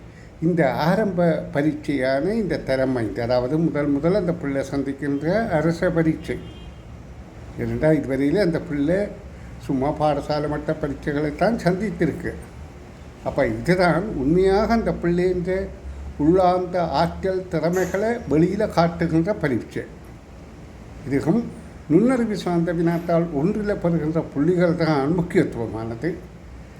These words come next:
இரண்டும் முக்கியத்துவம் தான், ஆனால் இரண்டு பாடசாலை பாடப்பிறப்பிலே என்றபடியால் அதில் ஓரளவு இலகுவாக புள்ளி, புள்-, புள்ளிகளை பெற்றுக்கொள்ள முடியும்.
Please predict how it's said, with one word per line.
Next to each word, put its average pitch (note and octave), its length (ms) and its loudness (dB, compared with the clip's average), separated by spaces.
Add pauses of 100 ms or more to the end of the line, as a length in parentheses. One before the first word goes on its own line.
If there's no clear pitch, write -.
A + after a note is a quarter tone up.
(220)
இரண்டும் C3+ 420 2
முக்கியத்துவம் G3 640 2
தான், A3 220 4
ஆனால் A#3+ 300 2
இரண்டு G#3 360 2
பாடசாலை F3 580 2
பாடப்பிறப்பிலே E3 760 0
என்றபடியால் D#3+ 680 2
அதில் E3 340 2 (1040)
ஓரளவு G#3 400 4
இலகுவாக F3 500 2
புள்ளி, D3+ 380 0
புள்-, D#3+ 340 -2
புள்ளிகளை D#3+ 400 4
பெற்றுக்கொள்ள E3 480 0
முடியும். C3 440 0